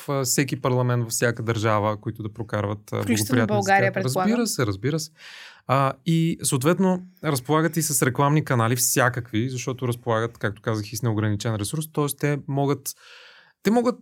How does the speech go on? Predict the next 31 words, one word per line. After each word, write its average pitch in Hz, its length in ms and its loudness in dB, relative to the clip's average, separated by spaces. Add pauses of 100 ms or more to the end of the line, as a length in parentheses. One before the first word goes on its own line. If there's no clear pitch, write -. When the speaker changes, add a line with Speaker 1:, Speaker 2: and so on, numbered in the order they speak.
(420)
Speaker 1:
всяка 180 260 4
една 180 120 6
от 160 60 2
големите 127 300 2
компании 131 300 2
може 131 280 2
да 110 60 -4
си - 100 -6
купи 110 200 -4
собствена 104 380 0
телевизия, 123 340 0
не 120 80 4
знам 113 200 2
дали 98 180 0
не 92 80 -2
притежават, 120 580 0
това 120 140 -2
не 107 100 2
съм 107 180 0
го 98 100 -6
проверявал, 147 720 0
или 135 200 -2
просто 123 300 0
влияят 113 320 2
по - 80 -4
друг 104 220 0
начин, 113 400 2 (380)
но 139 300 2
идеята 160 420 4
е, 160 40 4
че 147 420 2